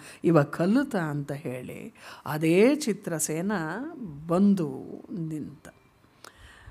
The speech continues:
"ತಿರುಗಿನಿಂದನು ಖಚರಪತಿ." "ಪಾರ್ಥ, ಯಾಕಯ್ಯ ಬಂದ ನೀನಿಲ್ಲಿಗೆ?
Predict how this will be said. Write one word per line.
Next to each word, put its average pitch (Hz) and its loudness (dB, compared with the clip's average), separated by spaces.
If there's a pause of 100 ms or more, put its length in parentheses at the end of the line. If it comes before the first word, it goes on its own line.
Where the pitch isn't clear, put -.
(360)
"ತಿರುಗಿನಿಂದನು 254 6
ಖಚರಪತಿ." 160 -6 (2000)
"ಪಾರ್ಥ, 175 0 (1900)
ಯಾಕಯ್ಯ 185 0
ಬಂದ 151 -2
ನೀನಿಲ್ಲಿಗೆ? - -10